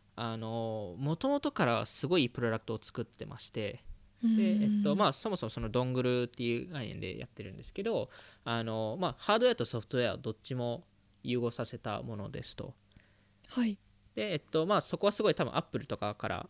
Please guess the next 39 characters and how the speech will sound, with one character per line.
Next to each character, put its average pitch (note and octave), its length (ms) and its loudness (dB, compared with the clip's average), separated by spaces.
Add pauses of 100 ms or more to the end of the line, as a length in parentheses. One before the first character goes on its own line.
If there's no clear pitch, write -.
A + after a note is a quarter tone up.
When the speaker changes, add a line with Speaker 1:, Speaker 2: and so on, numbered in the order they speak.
Speaker 1:
あ - 80 -10
の、 - 100 -10
刺 - 220 -6
激 G#2 180 -4
を G#2 60 -4
受 G2 180 -6
け - 40 -20
て - 100 -14
る D3+ 80 -18
と - 100 -14
思 G2+ 120 -10
う - 40 -12
ん - 20 -12
で A#2+ 60 -14
す - 120 -14
け E3+ 100 -10
ど、 G3 340 -2
Speaker 2:
う - 20 -2
ん。 G3+ 320 2
Speaker 1:
あ A#2 200 2
の、 A#2 300 -4
す - 160 -12
ご G3 100 2
い C3+ 120 2
プ - 120 -12
ロ G#2+ 120 -2
ダ G#2 120 -4
ク - 100 -20
ト G#2 140 -6
で、 G#2 380 -2
あ A2+ 220 -6
の、 G#2+ 760 -6
ま F#3+ 80 -2
あ、 - 20 -2
し - 120 -6
か A3 100 0
も C#3+ 140 0
そ - 140 -6
の G#2 240 -4